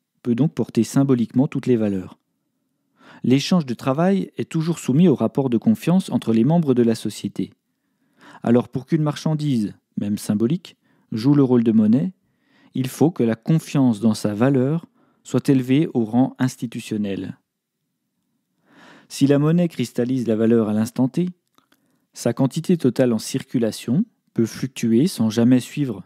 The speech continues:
de manière synchronisée la quantité totale de travail cristallisé. Mais au bout d'un certain temps, le prix d'échange de la production finit toujours par s'adapter relativement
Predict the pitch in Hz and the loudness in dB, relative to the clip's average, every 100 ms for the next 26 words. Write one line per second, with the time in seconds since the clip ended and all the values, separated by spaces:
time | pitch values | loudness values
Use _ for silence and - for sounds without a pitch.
0 | - - 104 107 104 - 110 - 110 113 | -10 -4 0 2 0 0 -4 -2 2 2
1 | 107 180 - _ _ - - 127 117 123 | 2 -2 -6 _ _ -20 -6 -2 2 0
2 | 139 123 147 - 107 127 156 165 123 107 | 0 -2 -2 -2 -4 -2 0 -2 -2 -4
3 | - 107 104 120 120 117 104 113 110 101 | -4 -4 0 -2 -2 -6 -4 -2 0 -2
4 | 92 92 _ _ _ _ _ _ _ _ | -4 -10 _ _ _ _ _ _ _ _
5 | - _ - 127 165 208 202 139 - - | -20 _ -4 2 2 2 0 -2 -4 -6
6 | 104 - 135 - _ _ _ _ _ - | -8 -6 -8 -10 _ _ _ _ _ -6
7 | 117 120 196 156 107 - 120 110 104 101 | -4 -2 -2 0 0 4 2 2 -2 -4
8 | - 113 107 - 185 202 160 - 123 120 | -4 -4 -4 -2 2 2 0 0 4 4
9 | 208 190 185 165 120 - 110 104 - 98 | 4 -2 -2 -4 -6 -6 -6 -6 -10 -14
10 | 90 - 147 143 131 - 110 110 147 | -8 0 0 0 -4 -12 -6 -4 -4